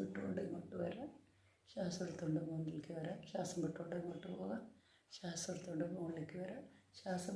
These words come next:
വിട്ടുകൊണ്ട് ചെയ്യാം. ഇനി വീണ്ടും നമ്മൾ ഒന്ന് റിലാക്സ് ചെയ്യാം. ഓക്സിജൻ മാക്സിമം എടുക്കുക, നമ്മുടെ ലങ്സ് നിറയുന്ന വരെ ശ്വാസം എടുക്കുക. സാവകാശം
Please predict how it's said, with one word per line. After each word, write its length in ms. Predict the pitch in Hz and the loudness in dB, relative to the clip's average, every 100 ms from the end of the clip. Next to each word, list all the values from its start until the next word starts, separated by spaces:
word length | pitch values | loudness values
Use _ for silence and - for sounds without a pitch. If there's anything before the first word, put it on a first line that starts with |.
| 190 | 0
വിട്ടുകൊണ്ട് 360 | 190 175 165 | 0 -2 -2
ചെയ്യാം. 360 | 180 180 180 - - - - - - - - - - 269 | 2 4 4 0 -8 -18 -20 -20 -20 -20 -20 -20 8 12
ഇനി 80 | 269 | 12
വീണ്ടും 260 | 247 - 339 | 12 12 12
നമ്മൾ 200 | 160 156 170 175 - - | 8 8 6 2 -2 0
ഒന്ന് 340 | 175 160 160 - | 6 8 6 4
റിലാക്സ് 400 | 175 165 160 - 185 | 4 4 4 2 2
ചെയ്യാം. 260 | 175 202 - - - - - - - - - - - - - _ _ _ _ _ - - _ _ _ _ _ - | 4 2 -4 -12 -20 -20 -20 -20 -20 -20 -20 -20 -20 -20 -20 _ _ _ _ _ -20 -20 _ _ _ _ _ -6
ഓക്സിജൻ 460 | 170 - - 185 180 180 | -2 0 6 10 12 12
മാക്സിമം 600 | 180 180 180 - - 180 | 12 12 12 12 12 12
എടുക്കുക, 280 | 175 175 180 175 | 12 12 12 12
നമ്മുടെ 300 | 170 175 185 - - - - 247 | 12 10 8 6 0 -4 -8 -4
ലങ്സ് 320 | 165 156 151 180 | 2 4 4 6
നിറയുന്ന 480 | 175 165 160 175 180 180 | 8 6 4 6 6 6
വരെ 120 | - - | 4 0
ശ്വാസം 280 | - - - | -4 -4 -4
എടുക്കുക. 200 | - - - - - - - - - - _ _ _ _ - - _ _ - - - - - - - - - - - - - - | -6 -8 -10 -12 -14 -20 -20 -20 -20 -20 _ _ _ _ -20 -20 _ _ -20 -20 -20 -20 -20 -20 -20 -20 -20 -20 -20 -20 -20 -18
സാവകാശം 1300 | - - 175 165 151 160 160 160 160 165 175 - 196 | -12 2 4 4 2 2 2 2 2 4 4 4 4